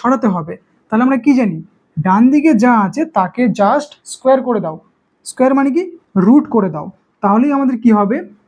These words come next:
স্কয়ারটা সরে যাবে। যেমন তোমাকে বললো এক্স স্কয়ার সমান সমান ধরো পাঁচ,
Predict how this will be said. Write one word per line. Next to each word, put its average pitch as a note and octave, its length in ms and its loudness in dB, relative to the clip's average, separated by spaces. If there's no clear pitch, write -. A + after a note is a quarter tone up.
স্কয়ারটা A3 440 -2
সরে G#3 260 -2
যাবে। D#3+ 240 -8
যেমন D4 260 2
তোমাকে C#4+ 300 0
বললো G3 320 2
এক্স G#3+ 140 -6
স্কয়ার B3+ 280 0
সমান A#3+ 200 2
সমান A#3+ 220 2
ধরো B3 260 2
পাঁচ, D#3+ 240 -8